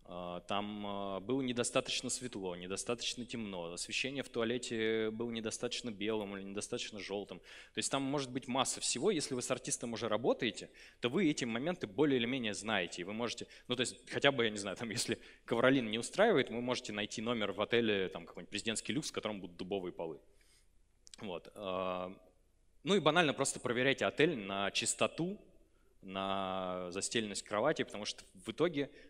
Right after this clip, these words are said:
за все это все равно выскажут вам. Номер грязный, звонят организатору. Горничная нагрубила, звонят организатору. Вот. Это такие моменты, которые лучше заранее предусмотреть.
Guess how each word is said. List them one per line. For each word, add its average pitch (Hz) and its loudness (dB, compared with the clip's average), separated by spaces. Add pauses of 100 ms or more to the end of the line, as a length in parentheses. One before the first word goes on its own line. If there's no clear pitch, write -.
(120)
за 98 -4
все 139 0
это 135 -6
все - -6
равно 107 -2 (100)
выскажут 107 -4
вам. 80 -4 (960)
Номер 113 0
грязный, 151 2 (220)
звонят 101 -2
организатору. 87 -6 (340)
Горничная 110 -2
нагрубила, 113 -2
звонят 107 -2
организатору. 92 -4 (460)
Вот. 85 -8
Это 117 2
такие - -4
моменты, 120 -2
которые 110 0
лучше 101 -4 (680)
заранее 107 2
предусмотреть. 92 -4